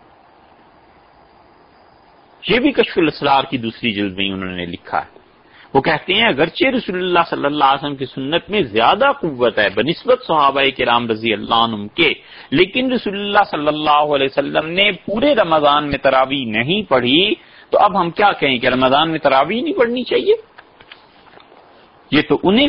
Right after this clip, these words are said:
فکر کرنی چاہیے، یا وہ لوگ تراویح اب بھی نہیں پڑھتے جو کہتے ہیں کہ صحابہ کرام رضی اللہ عنہم میں اور عام امت میں کوئی فرق نہیں ہے۔ اور حضور صلی اللہ علیہ وسلم کی سنت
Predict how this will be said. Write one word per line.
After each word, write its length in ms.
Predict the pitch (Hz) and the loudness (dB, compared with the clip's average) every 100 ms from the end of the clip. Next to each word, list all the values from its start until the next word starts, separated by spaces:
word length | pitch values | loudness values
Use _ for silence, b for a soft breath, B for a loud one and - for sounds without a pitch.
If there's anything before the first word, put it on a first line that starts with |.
| - | 0
فکر 260 | 175 135 | -2 -2
کرنی 340 | 117 120 110 107 | -2 -4 -2 -2
چاہیے، 500 | 117 110 127 135 143 B B - | 0 0 2 2 2 B B -2
یا 100 | 147 | 0
وہ 120 | 139 254 | 2 2
لوگ 220 | 262 262 | 2 2
تراویح 760 | - 170 143 139 156 165 160 - | 2 4 4 2 2 2 2 -2
اب 220 | 156 160 | -4 -2
بھی 140 | 240 208 | -2 0
نہیں 360 | 143 175 240 - | 0 2 0 2
پڑھتے 680 | 139 127 - 104 120 151 156 - _ _ b b | 0 0 0 2 4 2 -2 -10 _ _ b b
جو 160 | 147 196 | 0 2
کہتے 320 | 170 160 156 | 2 0 0
ہیں 160 | 180 208 | 0 0
کہ 100 | 180 | -2
صحابہ 460 | - 151 131 147 151 147 | 0 2 2 2 0 2
کرام 360 | 143 185 175 | 2 2 0
رضی 220 | 143 131 | -2 0
اللہ 220 | 117 127 135 | 0 0 0
عنہم 280 | 131 139 | 0 -2
میں 260 | 143 156 165 | -2 0 2
اور 180 | 151 139 | 2 2
عام 320 | 135 156 160 | 2 2 0
امت 320 | 160 175 208 | -4 -2 -2
میں 100 | 226 | -2
کوئی 200 | 226 440 - | 0 0 2
فرق 260 | - - - | -2 -2 -4
نہیں 320 | 92 90 85 | -4 -4 -4
ہے۔ 160 | 76 - _ _ _ _ _ _ _ _ _ _ _ _ _ _ _ _ _ _ | -14 -18 _ _ _ _ _ _ _ _ _ _ _ _ _ _ _ _ _ _
اور 120 | 127 | 2
حضور 280 | 123 127 165 156 | 4 6 4 4
صلی 200 | 151 131 | 0 0
اللہ 500 | 117 127 131 127 110 | 0 2 2 2 0
علیہ 140 | 101 101 | -4 -4
وسلم 320 | 120 127 120 | -4 -2 -4
کی 140 | - | -4
سنت 500 | 98 - 110 160 208 | -10 -6 -4 0 0